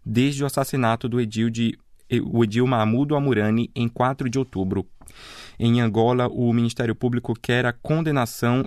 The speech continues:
entre três a quatro anos de prisão para quatro dos seis muçulmanos acusados de organização terrorista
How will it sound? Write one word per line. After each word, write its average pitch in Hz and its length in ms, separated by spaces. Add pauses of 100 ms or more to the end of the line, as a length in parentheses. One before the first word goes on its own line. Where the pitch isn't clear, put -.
(100)
entre 123 340
três 139 400
a 123 80
quatro 151 440
anos 127 220
de 117 120
prisão 127 440 (320)
para 135 240
quatro 135 540
dos 120 220
seis 151 340
muçulmanos 131 760
acusados 113 600
de 113 140
organização 139 680
terrorista 135 800